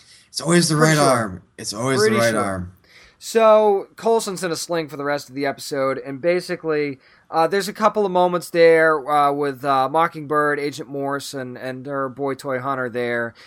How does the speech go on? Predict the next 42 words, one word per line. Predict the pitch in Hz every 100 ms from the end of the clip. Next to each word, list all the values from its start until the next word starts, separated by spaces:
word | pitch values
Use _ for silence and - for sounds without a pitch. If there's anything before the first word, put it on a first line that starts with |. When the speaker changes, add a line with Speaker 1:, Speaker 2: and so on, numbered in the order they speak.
| -
Speaker 2:
And | -
there's | 156 147
another | 170 170 165
moment | 165 160 147
between | - 170
Fitz | 135 180 170
and | 160
Simmons | 143 175 160 156
where | 147 156
it |
looks | 220 214
like | 240 190
they | 196
might | 190 190
actually | 180 - 180
start | - 185 185 -
finally | 185 196 190 190
dating | 156 170 196 208 196
now. | 196 190 190 185 180 - - _ -
And | 170
it |
gets | 180 190
a |
little | 190 180
awkward | 180 185 190 185
until | 196 175 381 359
the | 320
end. | 220 180 170 160 _ _ _ _ _ _ _ _ _ _
And | 208
here's | 269 311 254
where |
it | 233
gets | 202 170
weird. | 190 165 120 113
They | 208 240
capture | - 277 269 - 240
what | 214 269 302
almost | 220 277 277 277
looks | 214 254 -
like | 254 247
the | 233
symbiote, | - 247 240 254 269 254